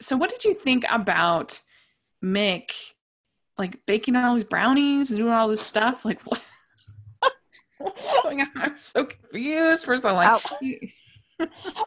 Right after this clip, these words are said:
Speaker 3: it was so funny just because they were, they both wanted to recreate the past. Uh, that's sweet.
Speaker 1: Mm-hmm.
Speaker 3: Okay. I'm like,
Speaker 1: Yeah.
Speaker 3: "Okay, you know, you're, you are making an effort to do something out of the goodness of your heart,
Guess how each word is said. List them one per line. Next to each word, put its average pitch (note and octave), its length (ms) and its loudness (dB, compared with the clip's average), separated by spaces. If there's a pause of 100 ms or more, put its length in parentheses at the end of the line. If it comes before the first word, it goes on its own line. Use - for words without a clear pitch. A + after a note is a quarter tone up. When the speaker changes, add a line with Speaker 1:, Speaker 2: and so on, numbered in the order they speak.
(100)
Speaker 3:
it E5 500 4
was A#4+ 320 0
so F4+ 320 -4 (160)
funny A3+ 800 -6
just D#4 220 -18
because G4 440 -4
they E4+ 120 -6
were, D#4+ 240 -10 (380)
they C4+ 100 -2
both C#4+ 420 0 (160)
wanted C#4 340 -6
to B3 120 -12
recreate A3 680 -6
the B3+ 80 -6
past. E3+ 640 -2
Uh, - 40 -14 (520)
that's E4+ 300 2
sweet. E3 220 -2
Speaker 1:
Mm-hmm. A3+ 220 -4
Speaker 3:
Okay. - 40 -4
I'm B3+ 240 4
like, C#4+ 200 -8 (200)
Speaker 1:
Yeah. D#3+ 180 -4
Speaker 3:
"Okay, D3 100 -10
you A3 140 -14
know, G#3+ 60 -10
you're, A#3 180 -4 (220)
you F#4 180 0
are A4 280 2
making C#4+ 640 -8
an G3+ 160 -12 (120)
effort G#3 440 2 (640)
to C4 100 -2
do C4 220 -6
something B3 480 -6
out G3+ 120 0
of G3 80 0
the F#3+ 60 -6
goodness G3+ 500 -8
of A#3 100 0
your A#3 180 0
heart, F#3+ 260 0